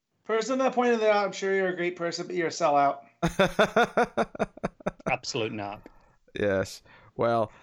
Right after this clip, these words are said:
Speaker 2: I mean, this is the thing. Connor was all happy a couple of weeks ago because it was brought to the, the, the realization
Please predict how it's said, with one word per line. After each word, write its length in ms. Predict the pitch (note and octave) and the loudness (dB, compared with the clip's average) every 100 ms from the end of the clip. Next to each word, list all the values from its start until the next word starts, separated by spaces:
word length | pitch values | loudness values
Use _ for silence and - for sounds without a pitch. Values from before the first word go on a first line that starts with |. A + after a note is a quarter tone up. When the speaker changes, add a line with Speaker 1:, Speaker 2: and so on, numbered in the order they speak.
| - - | -10 -2
Speaker 2:
I 100 | G#3 | 0
mean, 300 | A#3+ G#3+ - - _ _ - | 2 -2 -6 -20 _ _ -2
this 180 | C4+ | 0
is 60 | B3+ | 0
the 80 | F3+ | 0
thing. 240 | C3+ A2+ | 2 0
Connor 300 | - A#3+ C4 | 2 2 2
was 120 | A3 | 2
all 120 | G3 F3 | 2 2
happy 500 | D#3 D3+ - B2+ A#2+ - _ _ _ - | 2 0 0 0 -2 -6 _ _ _ -4
a 80 | |
couple 240 | - E3+ C#3 | -2 0 0
of 40 | |
weeks 140 | C#3 C#3+ | 0 -2
ago 200 | A#2+ A#2 | -2 -2
because 260 | B2+ C#3 | -2 -2
it 60 | A2 | -2
was 120 | C3 - - _ _ - | -4 -8 -20 _ _ -16
brought 540 | C#3 D#3 F#3+ A3+ - | -6 -2 2 2 0
to 160 | - G3+ | -2 0
the, 640 | F3 D#3 C#3+ C3+ B2+ A#2 - | 2 2 2 2 2 0 0
the, 220 | A2+ G#2 | -2 0
the 140 | A2+ | 0
realization 920 | C#3 E3 D3 C3 C3+ C3+ - G#2+ G2 | 0 2 2 0 0 -2 -2 -4 -6